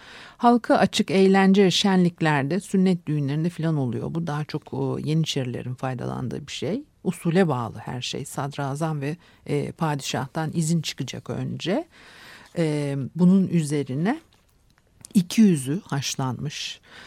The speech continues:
üç yüzü kızarmış, e, toplam beş yüz koyun ve dört bin beş yüz pilav ve zerde çanağını yağmalıyorlar.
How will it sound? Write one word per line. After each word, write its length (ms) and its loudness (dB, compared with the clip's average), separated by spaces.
üç 260 2
yüzü 220 0
kızarmış, 880 0
e, 480 0
toplam 480 0
beş 260 2
yüz 180 -6
koyun 420 0
ve 240 2
dört 260 0
bin 220 2
beş 280 0
yüz 240 -6
pilav 360 -2
ve 100 0
zerde 400 0
çanağını 520 -2
yağmalıyorlar. 880 -4